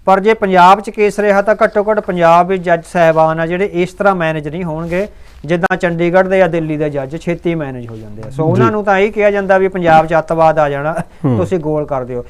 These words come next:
Speaker 1: ਪੰਜਾਬ ਦੇ ਜੱਜਾਂ ਨੂੰ ਇਹ ਪਤਾ ਹੁੰਦਾ ਵੀ ਕੋਈ ਅੱਤਵਾਦ ਨਹੀਂ ਆਉਣ ਵਾਲਾ, ਇਹ ਬੰਦੇ ਵੱਡੇ ਅਪਰਾਧੀ ਨੇ।
Speaker 2: ਪਰ ਇਹ
Speaker 1: ਸੋ
Speaker 2: ਕੇਸ ਹੁਣ ਸੁਪਰੀਮ ਕੋਰਟ 'ਚ ਚੱਲੇਗਾ ਜਾਂ?
Speaker 1: ਨਾ, ਨਾ, ਨਾ, ਨਾ।
Speaker 2: ਜੀ।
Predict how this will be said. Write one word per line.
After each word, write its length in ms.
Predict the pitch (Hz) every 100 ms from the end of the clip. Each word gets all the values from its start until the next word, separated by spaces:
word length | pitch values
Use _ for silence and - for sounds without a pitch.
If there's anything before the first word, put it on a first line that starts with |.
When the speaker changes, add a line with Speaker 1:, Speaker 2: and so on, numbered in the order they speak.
| - -
Speaker 1:
ਪੰਜਾਬ 420 | 196 175 175 185 196
ਦੇ 160 | 220
ਜੱਜਾਂ 320 | 202 180 202
ਨੂੰ 120 | 202 208
ਇਹ 60 |
ਪਤਾ 300 | 202 175 190
ਹੁੰਦਾ 300 | 170 170 170
ਵੀ 120 | 175
ਕੋਈ 220 | 185 180 202
ਅੱਤਵਾਦ 420 | 175 175 165 160
ਨਹੀਂ 140 | 165
ਆਉਣ 220 | 156 147
ਵਾਲਾ, 220 | 151 170 196
ਇਹ 60 |
ਬੰਦੇ 340 | 165 151 160 160
ਵੱਡੇ 320 | 147 143 147
ਅਪਰਾਧੀ 440 | 143 139 151 202
ਨੇ। 160 | 180 226 - - -
Speaker 2:
ਪਰ 100 | -
ਇਹ 100 | 160
Speaker 1:
ਸੋ 60 | -
Speaker 2:
ਕੇਸ 260 | 156 151
ਹੁਣ 100 | 180
ਸੁਪਰੀਮ 460 | 165 143 143 135 160
ਕੋਰਟ 220 | 175 170
'ਚ 100 | 175
ਚੱਲੇਗਾ 460 | 175 165 170 185 202
ਜਾਂ? 360 | 165 147 147
Speaker 1:
ਨਾ, 120 | 180 196
ਨਾ, 160 | 170
ਨਾ, 160 | 135 117
ਨਾ। 260 | 95 131
Speaker 2:
ਜੀ। 160 | 110